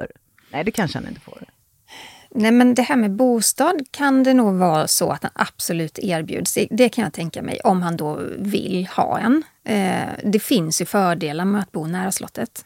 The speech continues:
Speaker 2: Han kommer jobba väldigt mycket. Det kan man säga.
Speaker 1: Ja.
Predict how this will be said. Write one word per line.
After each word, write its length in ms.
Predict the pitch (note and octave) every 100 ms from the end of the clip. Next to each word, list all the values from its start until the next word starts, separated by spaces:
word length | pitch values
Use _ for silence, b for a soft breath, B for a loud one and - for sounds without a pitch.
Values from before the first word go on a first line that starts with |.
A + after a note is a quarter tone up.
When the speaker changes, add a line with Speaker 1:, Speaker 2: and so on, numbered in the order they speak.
| _ _
Speaker 2:
Han 180 | G#3 G3+
kommer 220 | B3 G#3+
jobba 300 | G3+ A3 G3+
väldigt 220 | - D3 D3
mycket. 280 | - B3 D#4 _ _ _
Det 180 | G#3+ G#3+
kan 140 | - G3+
man 80 |
säga. 240 | - - A3+
Speaker 1:
Ja. 180 | B3